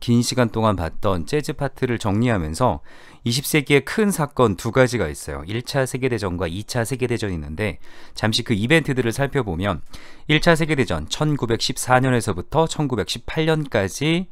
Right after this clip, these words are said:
진행됩니다. 미국은 천구백십칠 년에 참전을 하게 되고요. 사라예보 사건, 아주 간단한 사건으로 인해서 큰 세계 대전이 벌어지는,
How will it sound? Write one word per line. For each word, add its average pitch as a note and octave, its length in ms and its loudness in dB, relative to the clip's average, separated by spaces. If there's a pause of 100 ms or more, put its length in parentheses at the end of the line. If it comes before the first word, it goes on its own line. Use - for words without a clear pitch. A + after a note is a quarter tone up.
(200)
진행됩니다. E2+ 800 0
미국은 C#3 720 0
천구백십칠 - 800 -4
년에 C3 380 0 (300)
참전을 A2+ 440 0
하게 A#2 160 0
되고요. D#2 400 -6 (600)
사라예보 D#3+ 460 6
사건, A#2 320 0
아주 A2 220 4
간단한 D#3+ 580 4
사건으로 E3+ 540 2
인해서 G#2 440 0
큰 G2 680 0
세계 A#2 540 2
대전이 A2 420 2
벌어지는, F2 580 -2